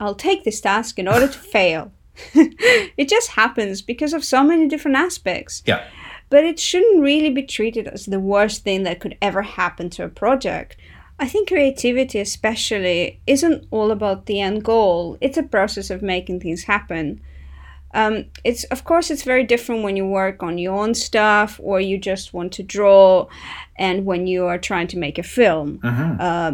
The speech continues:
Speaker 1: you know, there's different situations. But I think failure needs to be part of the process,
Speaker 2: Yeah.
Speaker 1: because that's the only way to learn and to make things better.
Speaker 2: Exactly. Exactly. No, that's very true.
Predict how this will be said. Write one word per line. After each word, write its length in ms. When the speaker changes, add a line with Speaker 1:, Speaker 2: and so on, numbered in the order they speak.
Speaker 1:
you 160
know, 320
there's 240
different 540
situations. 800
But 180
I 80
think 380
failure 880
needs 340
to 80
be 460
part 200
of 120
the 80
process, 760
Speaker 2:
Yeah. 160
Speaker 1:
because 180
that's 300
the 120
only 220
way 180
to 180
learn 500
and 200
to 340
make 280
things 240
better. 360
Speaker 2:
Exactly. 500
Exactly. 560
No, 120
that's 200
very 200
true. 260